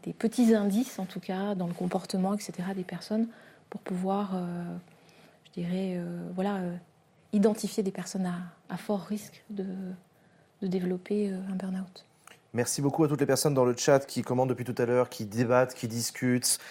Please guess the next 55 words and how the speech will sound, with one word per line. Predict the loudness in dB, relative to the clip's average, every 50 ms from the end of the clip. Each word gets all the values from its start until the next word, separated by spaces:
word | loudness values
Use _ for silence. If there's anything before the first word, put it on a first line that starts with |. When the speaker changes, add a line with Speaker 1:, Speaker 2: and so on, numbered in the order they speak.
| -18 -6 0
Speaker 2:
Euh, | 2 4 4 4
on | 4 4
va | 4
pas | 4 4 2
pouvoir, | 2 4 4 6 6 6 4
euh, | 4 4 4 4 2 2
poser | 0 0 -2 -2 -2
des | -2 -2 -2
diagnostics, | -2 -2 -2 -2 -4 -4 -6 -6 -4 -4
hein, | -2 -2
les | -2 -2 -2
amis. | -2 -2 -2
On | -2 -2
est | -2
dans | -2 -2 -2 -4
un | -4
chat | -4 -6 -6
Twitch, | -8 -6 -6 -6 -6 -6 -6
vous | -8
vous | -8 -6
doutez | -6 -6 -6 -4 -4
bien. | -4 -4 -4 -6 -8 -12 -18 -20 -20 -14 -8
Mais, | -4 -2 0
euh, | 0 0
vos | 0 -2 -4
questions | -4 -4 -2 0 0 0
sont | 0 0 0
passionnantes | 2 0 2 2 2 2 4 4 4 4
et | 4
elles, | 4 4 4 4
elles | 4 4 4
nous | 4 4
nourrissent. | 4 4 4 4 2 2 -2 -6 -10 -14 -16 -6 -2
Merci | 0 0 0 0 0
beaucoup | 0 0 2 4 4
Valérie. | 6 6 6 6 6
On | 4 4
te | 4 4
retrouvera | 4 4 4 4 4 6 4
un | 4
petit | 4 2
peu | 0 0
plus | 0 2 2
tard | 4 4
dans | 4 4 4
l'émission | 2 2 0 -2 -2 -2 -2
pour | -2 -2 -4
conclure | -6 -6 -6 -4 -2 -2 0 0
et | 2 2
reparler | 2 4 4 4 4 4
de | 4 4
la | 4 4 4
F | 2
R | 2 4 4
M. | 4 4 4